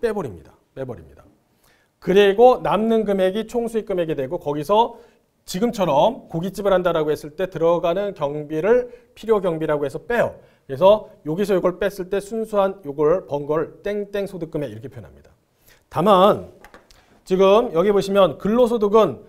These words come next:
필요 경비라고 하지 않고 뭐라고 해요? 근로소득 공제. 연금도 마찬가지입니다. 연금소득 공제. 이렇게 얘기하고 있다라는 거죠. 이건 뭐냐? 우리나라의 근로자가 전국적으로 따지면 뭐 수백만 명이 될 겁니다.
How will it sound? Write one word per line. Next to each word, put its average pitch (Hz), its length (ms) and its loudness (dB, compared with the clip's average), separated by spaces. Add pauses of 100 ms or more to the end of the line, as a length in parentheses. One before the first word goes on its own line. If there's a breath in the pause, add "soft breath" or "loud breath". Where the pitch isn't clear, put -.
(440 soft breath)
필요 285 280 -2
경비라고 233 420 2
하지 190 160 4
않고 202 520 2
뭐라고 156 260 2
해요? - 200 -8 (460)
근로소득 165 480 -2
공제. 104 300 -20 (600 soft breath)
연금도 226 400 6
마찬가지입니다. 165 580 0
연금소득 151 500 -4
공제. 123 240 -12
이렇게 226 400 -2
얘기하고 151 320 -2
있다라는 127 360 -8
거죠. 98 280 -14 (140)
이건 208 200 -4
뭐냐? 135 420 -2 (880 soft breath)
우리나라의 226 460 2
근로자가 180 880 2 (380)
전국적으로 226 720 -2
따지면 208 480 -2
뭐 160 120 0
수백만 247 720 -4
명이 165 160 -4
될 120 160 -10
겁니다. 80 420 -20